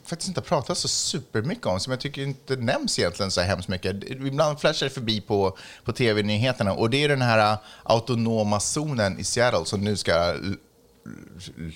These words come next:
öppnas upp igen, eller någonting. Som har varit liksom, eh, demonstranters... Eh, de har ju liksom skärmat av ett ganska stort område i Seattle som kallas för Capitol, eller,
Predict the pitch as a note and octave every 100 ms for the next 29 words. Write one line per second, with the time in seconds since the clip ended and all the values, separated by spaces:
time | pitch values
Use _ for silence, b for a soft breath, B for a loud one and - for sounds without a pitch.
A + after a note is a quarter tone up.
0 | - - - G#2+ - A2 - - F2 D2+
1 | A2 F#2+ D#2+ F#2+ - F2+ E2 F2+ - B
2 | - A2+ A2 G#2+ G2+ G2+ G2+ G#2 G2 -
3 | B B B F2+ G#2 G2+ F#2+ F#2+ - A2
4 | G2+ A#2+ A#2 - C3+ B2+ B2 - A#2+ G#2+
5 | G#2+ - - G#2 G2+ G2 A#2+ C3 B2 C3+
6 | - C#3 C3 B2+ C3+ C#3 G#2+ F2+ - G2+
7 | - A#2 - - G#2+ F#2 G#2 G2+ F#2+ F#2+
8 | F#2 - G#2+ G2+ F2 F#2 F#2 E2+ F2+ F#2
9 | - F#2+ F2+ - G2 F#2+ G2 F2+